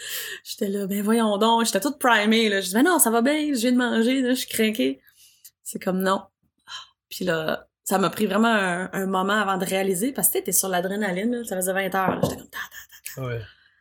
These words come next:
Speaker 1: Et puis, euh, mais je comprenais que, tu sais, le prochain, le, la prochaine section, ils nous envoyaient dans l'eau. Puis là, ben, le soleil allait peut-être tomber. Puis là, la, l'eau commençait à être, euh, un petit peu plus agitée. Puis ça,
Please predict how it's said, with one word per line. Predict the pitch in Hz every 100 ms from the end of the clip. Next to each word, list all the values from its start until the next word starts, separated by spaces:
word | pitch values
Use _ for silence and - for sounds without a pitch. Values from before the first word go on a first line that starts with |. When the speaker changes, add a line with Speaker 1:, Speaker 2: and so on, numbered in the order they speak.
| _ _ -
Speaker 1:
Et | 196
puis, | 185 - 196 190
euh, | 180 175 170 160 170
mais | 170
je | -
comprenais | 190 185 196 202 220
que, |
tu | 185
sais, | -
le | 185
prochain, | - 180 - 214 214 214 220 214 _ -
le, | - - _ _ _ _ _ -
la | 156
prochaine | 185 180 214
section, | - 196 - - 208
ils | 220
nous | 185
envoyaient | 170 175
dans | 180 180
l'eau. | 175 208 233 _ _ _ _ _
Puis | -
là, | 175
ben, | 170
le |
soleil | - 170 180
allait | 175
peut-être | 165 170 165 -
tomber. | 185 170 180 190
Puis | -
là, | 170
la, | 151 147 -
l'eau | 180 202
commençait | 180 175 165 - 185
à |
être, | 175 -
euh, | 160 156 -
un |
petit | - -
peu | 185
plus | 202
agitée. | 185 175 170 233
Puis | 254
ça, | - 175